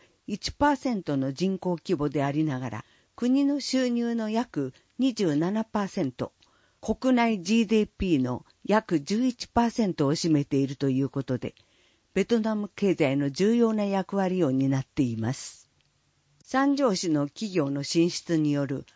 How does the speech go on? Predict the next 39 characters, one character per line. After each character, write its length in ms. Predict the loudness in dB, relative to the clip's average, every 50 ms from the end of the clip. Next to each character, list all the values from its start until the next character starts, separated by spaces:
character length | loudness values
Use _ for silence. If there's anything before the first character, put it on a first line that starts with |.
| _ _ _ -6
販 220 | -4 -2 0 2
路 100 | 0 0
開 220 | 0 -2 -2 -2 -2
拓 280 | -2 -4 -4 -4 -2
が 200 | 0 0 0 2 2
大 180 | 0 0 2
い 40 | 0
に 160 | 0 -2 -4
期 120 | -6 -8 -6
待 200 | -4 -2 -2 -2
で 120 | -2 -4 -6
き、 240 | -8 -10 -14 -14 _ _ _ _ _ _ -6
今 260 | -2 -2 0 0 0
後、 180 | 0 0 0 -2 _ _ _ _ -10
市 220 | -4 -4 -2 -2
と 160 | 0 0 0
の 160 | 0 0 -2
関 240 | -2 -4 -4 -6 -4
係 220 | -4 -2 -2 -2 0
性 200 | 0 2 2 2
の 140 | 2 2
構 240 | 0 0 0 0 0
築 320 | -2 -4 -8 -4 -2 0 0
が 160 | 0 0 -2
肝 320 | -4 -4 -4 -2 0 2
に 160 | 4 4 4
な 160 | 4 4 2 0
る 120 | -2 -2
と 140 | 0 2 2
思 200 | 4 4 4 4
い 100 | 4 4
ま 180 | 4 2 0
す。 320 | -2 -6 -12 -14 -16 -20 _ _ _ _ _ _ _ _ _ _ _ _ _ _ _ _ _ _ _ -14
市 180 | -14 -14 -6
長、 360 | -2 0 2 2 2 0 -4 -10 _ _ _ _ _ _ _ _ _ _ _ _ _ _ _ _ _ _ _ _
三 320 | -6 -2 0 2 2 2 2
条 180 | 2 2 0
市 200 | 0 0 0 0
は 200 | 0 0 -2 -4